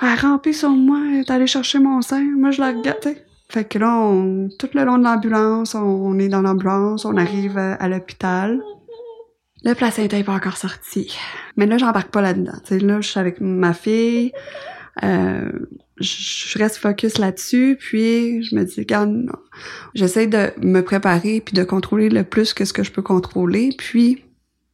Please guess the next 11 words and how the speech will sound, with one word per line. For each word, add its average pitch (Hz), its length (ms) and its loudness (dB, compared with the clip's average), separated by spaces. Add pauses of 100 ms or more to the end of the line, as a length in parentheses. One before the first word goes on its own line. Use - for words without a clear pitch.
(140)
je - 60 4
me 196 40 6
disais, « 208 200 2
Si - 180 -4
la 220 100 4
moitié 214 320 0
des 226 160 4
choses 240 280 -2
qui - 120 -4
m'arrivent, 208 580 0
euh, 190 200 0